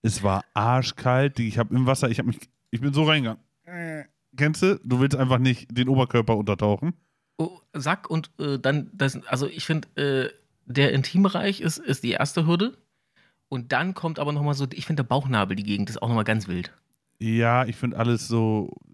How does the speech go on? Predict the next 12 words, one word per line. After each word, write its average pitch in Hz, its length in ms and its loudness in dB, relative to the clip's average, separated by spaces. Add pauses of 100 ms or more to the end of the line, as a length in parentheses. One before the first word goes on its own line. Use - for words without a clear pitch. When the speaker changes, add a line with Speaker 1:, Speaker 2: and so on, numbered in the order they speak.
(140)
Speaker 1:
ja, 120 240 0
Bau-, 117 300 0
zwischen 117 260 -6
Bauchnabel 110 440 2
und 98 220 -4
Brust. 90 540 -4 (1600)
Naja, 110 380 0 (1300)
da 92 140 -4
hat 90 100 -10
schon 90 160 -4
wieder 101 180 2
gebellt, 87 460 -4